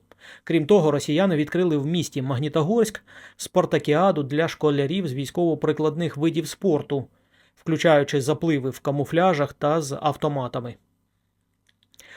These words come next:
Уряд закликав жінок опанувати чоловічі професії. Внаслідок дефіциту працівників, звичайно, викликаного мобілізацією,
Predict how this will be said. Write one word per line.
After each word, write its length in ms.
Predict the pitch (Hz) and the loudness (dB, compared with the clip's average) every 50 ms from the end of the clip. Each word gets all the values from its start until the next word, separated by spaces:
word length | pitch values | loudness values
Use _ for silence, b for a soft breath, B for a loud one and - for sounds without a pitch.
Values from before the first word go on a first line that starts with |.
| B B B | B B B
Уряд 380 | B 208 214 185 165 175 170 - 139 - | B 6 6 8 8 8 4 4 -2 -6
закликав 500 | 165 135 160 170 - 190 170 - 165 143 | -2 0 0 2 2 2 2 2 2 2
жінок 380 | 135 156 165 185 196 196 - - | 2 0 0 0 0 -2 -4 0
опанувати 640 | - 160 160 160 147 147 151 147 165 185 185 175 147 | 0 0 2 2 2 2 2 4 4 2 2 2 -2
чоловічі 500 | - - 156 147 143 147 165 160 - 165 | 0 0 0 0 2 0 -2 -4 -4 -4
професії. 640 | - 175 175 - 196 151 - - 143 131 123 110 - _ _ B B B B B B B B | -2 -2 0 2 2 2 2 0 -6 -8 -8 -10 -14 _ _ B B B B B B B B
Внаслідок 520 | - 123 156 175 160 - - 147 143 143 131 | -6 -2 2 2 2 2 2 0 -2 0 0
дефіциту 500 | 147 135 156 160 - - 165 - 156 - | -2 -4 -4 -4 -2 -2 -2 -2 -2 -6
працівників, 720 | - 143 135 - 165 147 143 135 - - 131 131 139 151 - _ _ _ _ _ _ _ _ _ | -6 -6 -6 -4 -4 -4 -4 -6 -8 -8 -8 -8 -8 -10 -12 _ _ _ _ _ _ _ _ _
звичайно, 500 | - - 147 147 - 165 147 135 135 135 | -8 -4 -4 -2 0 0 0 2 0 0
викликаного 720 | 131 151 151 - 147 135 - 147 139 139 135 113 143 139 | 0 0 0 0 -2 -2 -2 -4 -2 -2 -2 -2 -2 -2
мобілізацією, 880 | 135 139 139 131 143 143 143 117 139 139 131 123 - 151 151 165 185 | -2 -4 -4 -2 -2 -2 -2 0 0 -2 -2 -2 -2 -4 -4 -4 -4